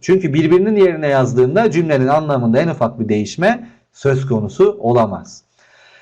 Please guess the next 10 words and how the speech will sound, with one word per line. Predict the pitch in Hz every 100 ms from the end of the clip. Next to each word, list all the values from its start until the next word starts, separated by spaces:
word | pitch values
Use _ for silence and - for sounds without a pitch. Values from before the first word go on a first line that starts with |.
| -
Çünkü | 247 269 226 220
uykusuzluktan | 214 190 202 220 214 226 208 226 233 226
ölme | 202 196 233
tehlikesi, | 220 147 127 117 113 110 240 240 -
açlıktan | 135 151 - 190 214 214
öle-, | 202 202 214
ölme | 165 170 185 220
tehlikesinden | 160 139 123 127 117 117 139 208
daha | 196 190 233
azdı. | 220 135 104 95